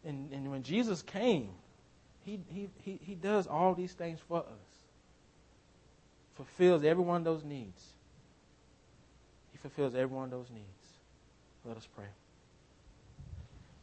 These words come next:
Again, Father, there is still a great a need for us here as we see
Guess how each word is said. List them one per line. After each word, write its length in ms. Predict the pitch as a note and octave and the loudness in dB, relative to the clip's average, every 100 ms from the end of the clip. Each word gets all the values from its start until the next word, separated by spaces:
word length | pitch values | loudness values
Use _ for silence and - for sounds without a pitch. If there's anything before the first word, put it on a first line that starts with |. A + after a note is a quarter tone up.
| - - - - - - - - - | -20 -20 -20 -20 -20 -20 -20 -20 -10
Again, 340 | C3+ C#3 D#3+ D#3+ | -4 4 4 10
Father, 380 | D#3 C#3+ C3 | 12 12 12
there 240 | B2+ C#3+ D3+ | 10 10 12
is 160 | D3 | 10
still 380 | - - D#3+ E3 | 4 4 8 10
a 80 | D3+ | 8
great 280 | C3+ D3 D#3+ | 8 8 8
a 300 | D#3 C#3 C#3 | 6 2 2
need 320 | D#3 F#3 F3 | 4 4 4
for 220 | - B2 | -2 -4
us 300 | A2+ - - - - | -6 -12 -16 -18 -10
here 320 | - D3 C#3 B2 | 0 2 2 0
as 120 | B2 | -4
we 80 | C3 | -6
see 360 | - D#3 C#3+ | -2 0 0